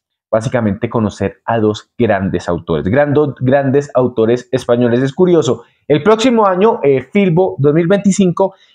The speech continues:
el invitado va a ser el país de España, pero estos dos tesoros que tengo son de dos grandes autores españoles. La primera es la maravillosa Irene Montero, El infinito en un junco. Conseguí este libro,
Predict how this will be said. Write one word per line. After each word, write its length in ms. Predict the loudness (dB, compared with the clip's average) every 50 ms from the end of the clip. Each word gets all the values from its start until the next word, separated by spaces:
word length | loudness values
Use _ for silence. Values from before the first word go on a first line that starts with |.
| _
el 180 | _ 0 2 2
invitado 500 | 2 2 2 0 2 2 2 2 4 2
va 80 | 2 0
a 20 |
ser 180 | 0 0 0 0
el 120 | 0 0
país 220 | 0 -2 -2 0
de 80 | -2 -2
España, 540 | -4 -2 -2 -2 0 0 -2 -2 -4 -6 -10 _ _ _ _ _ _ _ _
pero 540 | 2 4 4 6 4 2 0 0 -4 -10 _ _ _ _
estos 520 | -2 -2 -2 -2 0 0 0 0 -2 _ _
dos 240 | -2 0 0 0 -2
tesoros 320 | -2 0 0 0 0 0
que 80 | -4 -2
tengo 260 | -2 -2 -2 0 -2
son 220 | -2 0 0 0
de 120 | 2 2 2
dos 260 | 4 2 2 2 2
grandes 580 | 2 2 2 2 2 0 0 0 0 -2 -6 _ -4
autores 600 | -2 -2 -2 -4 -4 -2 0 0 0 -2 -6 _ -10
españoles. 600 | -10 -4 -4 -2 -2 0 -2 -2 -4 -8 -12 _ _ _ _ _
La 120 | -2 -2
primera 460 | 0 0 0 2 2 2 4 4 4 2
es 200 | 2 0 0 0
la 220 | 0 0 0 -2 0
maravillosa 920 | 0 0 2 2 2 2 0 0 0 2 2 2 2 2 0 -2 -2 -2 -4 -12 -6 _
Irene 600 | 2 2 4 4 2 2 2 2 0 0 -2 -2
Montero, 640 | -2 -2 0 -2 0 2 2 2 2 2 0 -2 -4 -12 _ _ _ _ _
El 140 | -2 0 0
infinito 540 | 0 0 0 0 0 0 0 0 -2 -4 -2 -2
en 140 | 0 0 2
un 160 | 2 0 0
junco. 400 | 0 2 2 0 0 -2 -4 -4
Conseguí 380 | -4 -6 -4 -4 -2 0 0
este 220 | -2 0 0 -2 0
libro, 420 | 2 2 2 2 2 0 0 -2